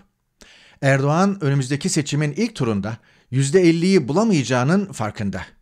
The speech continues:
Onun için karşısında ortak aday görmek istemiyor. Bunu başarırsa seçimin sonucunu ilk turla ikinci tur arasındaki strateji belirleyecek ve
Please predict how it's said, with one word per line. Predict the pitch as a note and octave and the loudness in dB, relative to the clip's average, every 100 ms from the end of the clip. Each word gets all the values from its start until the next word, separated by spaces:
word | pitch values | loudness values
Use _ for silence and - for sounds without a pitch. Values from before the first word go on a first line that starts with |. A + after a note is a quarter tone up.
| _ _ - - | _ _ -20 -2
Onun | C#3+ F3+ | 2 4
için | D3+ - E3+ D#3 | 2 0 -2 -2
karşısında | - B2+ - B2 C#3 D3 F3+ - | -4 -4 -2 -4 -4 0 -2 0
ortak | C3 B2+ A3+ F3+ | -2 0 -2 -2
aday | A#2 G#2+ G2+ | 0 -2 0
görmek | D3 E3+ F3 C3+ | 0 2 0 -4
istemiyor. | - - A2 F#2+ F2 - - - - - A#2+ | -6 -4 -2 -2 -6 -8 -2 -2 -2 -6 0
Bunu | D3 C3+ A#2 | 2 2 -2
başarırsa | - B2 G3 G3 B2 B2 - | -4 0 0 2 0 -2 -4
seçimin | D#3 D3 E3+ | -4 -4 -4
sonucunu | G#3 D3 A#2+ A2 B2 - | -4 -4 -4 -4 -4 -4
ilk | A3 A3 | -6 -6
turla | - D#3 D3 | -4 -2 -2
ikinci | C3+ - C#3+ G3 | -2 -2 -2 -2
tur | C#3 | -2
arasındaki | A2 A2 - A#2+ B2 A3 G#3 | -2 -2 -4 -6 -4 -2 -2
strateji | - E3 D#3 C#3+ A#2+ C#3+ G2+ | -2 -2 -2 0 0 0 -2
belirleyecek | G#2 G2+ G#2+ A2 F#3+ B2+ | -2 -2 -2 0 0 0
ve | G#2+ | -2